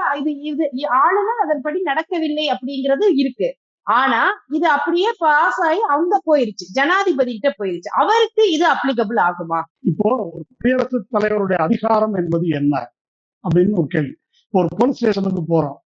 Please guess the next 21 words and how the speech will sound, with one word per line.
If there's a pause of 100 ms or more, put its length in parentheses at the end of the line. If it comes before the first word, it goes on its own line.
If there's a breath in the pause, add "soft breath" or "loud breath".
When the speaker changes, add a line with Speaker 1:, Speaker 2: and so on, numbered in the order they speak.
(640)
Speaker 2:
எஸ்
ஐ
வந்து, (1120)
ஆ,
லாக்அப்ல
அடிக்கிறாரு, (140)
துன்புறுத்துறாரு,
டார்ச்சர்
பண்றாரு, (640)
முறைகேடா
சட்டவிரோதமா
நடந்துக்கிறாரு. (460)
அதை
பத்தி
ஒரு
எஸ்
பிக்கு
நம்ம
ஒரு
கம்ப்ளைண்ட்
கொடுக்குறோம்.